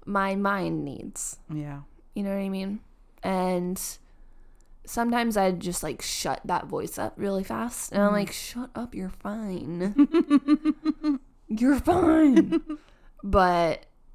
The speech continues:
Speaker 1: my body or my mind is, like, screaming at me to just, like, chill the fuck out.
Speaker 2: Yeah.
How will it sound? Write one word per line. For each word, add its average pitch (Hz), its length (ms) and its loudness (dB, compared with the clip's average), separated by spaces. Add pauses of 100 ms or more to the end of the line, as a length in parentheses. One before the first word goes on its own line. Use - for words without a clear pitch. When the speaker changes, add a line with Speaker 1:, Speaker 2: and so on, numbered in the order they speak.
(120)
Speaker 1:
my 165 800 0 (580)
body 180 480 2
or 151 160 -2
my 170 140 -2
mind 156 320 -4
is, - 120 -6
like, 160 160 -8
screaming 165 760 -6
at - 160 -8
me 139 220 -6
to 190 200 -6
just, 160 240 -6
like, 139 300 -6 (400)
chill 180 800 -2
the 170 180 -2
fuck - 340 -4
out. 147 380 -2
Speaker 2:
Yeah. 147 300 -10